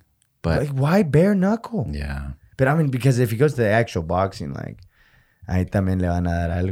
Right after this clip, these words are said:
Speaker 2: They'll give him some Nike Sammys there, man. But I thought that was crazy, dude. I didn't
Speaker 1: It's,
Speaker 2: like
Speaker 1: it's,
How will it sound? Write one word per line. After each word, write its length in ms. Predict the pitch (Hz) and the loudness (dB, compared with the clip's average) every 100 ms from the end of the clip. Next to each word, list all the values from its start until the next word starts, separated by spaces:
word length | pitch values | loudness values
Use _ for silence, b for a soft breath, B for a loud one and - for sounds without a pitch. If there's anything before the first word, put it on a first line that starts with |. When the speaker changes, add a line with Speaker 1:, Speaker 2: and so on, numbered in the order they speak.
| 90 | -2
Speaker 2:
They'll 80 | 92 | -4
give 180 | 98 90 | -2 -4
him 80 | 85 | -6
some 200 | - - _ _ b b b b - 92 | -10 -14 _ _ b b b b -12 -6
Nike 280 | 90 - | -6 -6
Sammys 460 | 95 90 85 80 73 | -10 -4 -4 -4 -4
there, 240 | 80 87 | -4 -2
man. 180 | 90 87 | -2 -2
But 120 | 90 | 0
I 100 | 101 110 | 0 2
thought 200 | 113 90 | 0 0
that 80 | |
was 160 | 95 87 | -2 -4
crazy, 440 | - 87 85 90 | -6 -6 -6 -10
dude. 380 | 90 - 69 64 - _ _ _ _ - | -12 -10 -10 -12 -18 _ _ _ _ -2
I 160 | 110 | 2
didn't 140 | 113 104 | 4 4
Speaker 1:
It's, 80 | 98 | 2
Speaker 2:
like 180 | 87 78 B B B | 0 -4 B B B
Speaker 1:
it's, 180 | 156 | 0